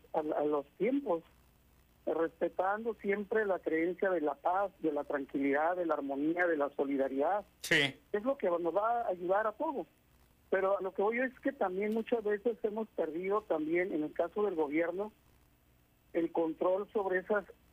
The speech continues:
Speaker 1: esas creencias o esas ideologías. La Secretaría de Gobernación anteriormente, eh, este, estaba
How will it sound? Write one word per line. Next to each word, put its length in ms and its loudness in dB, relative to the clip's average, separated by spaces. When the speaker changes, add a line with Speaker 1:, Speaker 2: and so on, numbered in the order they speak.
Speaker 1:
esas 400 -2
creencias 480 0
o 80 2
esas 260 -4
ideologías. 560 -2
La 160 -2
Secretaría 600 -2
de 100 0
Gobernación 640 -2
anteriormente, 960 0
eh, 140 -8
este, 720 0
estaba 460 0